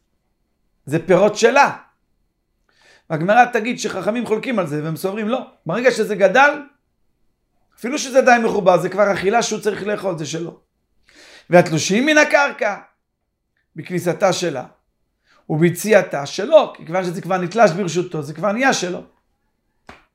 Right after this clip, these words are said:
אומרת הגמרא, פשיטא ארעא ובתי, יש לה כסף. ועכשיו הנידון, האם לקנות בזה קרקע, או לקנות בזה בתים. יש ביניהם ויכוח.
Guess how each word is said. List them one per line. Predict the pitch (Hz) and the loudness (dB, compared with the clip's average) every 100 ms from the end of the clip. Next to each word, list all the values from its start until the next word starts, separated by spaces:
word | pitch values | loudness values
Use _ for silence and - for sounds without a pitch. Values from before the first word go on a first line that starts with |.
| _ _ _ _ _ _ _ _ _ _ - | _ _ _ _ _ _ _ _ _ _ 0
אומרת | 254 320 269 | 4 4 4
הגמרא, | 262 254 247 240 | 4 4 4 4
פשיטא | - 262 247 240 | 0 -8 -2 0
ארעא | 233 285 233 233 233 | 4 2 4 4 4
ובתי, | 240 185 226 226 180 175 165 _ _ _ _ _ _ - | 4 2 0 0 -10 -20 -20 _ _ _ _ _ _ -4
יש | 311 320 | -4 -2
לה | 269 | -2
כסף. | 262 240 - - _ _ _ _ _ _ _ - | -2 -4 -8 -18 _ _ _ _ _ _ _ 0
ועכשיו | 233 269 302 | 0 6 4
הנידון, | 269 247 226 262 | 4 0 2 4
האם | 254 247 | 2 0
לקנות | 233 269 220 | -2 -4 -2
בזה | 196 202 | 0 2
קרקע, | - 233 254 - 285 349 _ _ _ _ - | 4 2 0 -4 -4 -6 _ _ _ _ -4
או | 233 | -4
לקנות | 196 262 220 | -4 -6 -4
בזה | 233 220 | 0 4
בתים. | 226 220 233 214 - | 4 2 0 -6 -8
יש | 196 | -6
ביניהם | 214 247 254 | -2 2 2
ויכוח. | 226 - 233 214 - | 0 -4 -4 -4 -6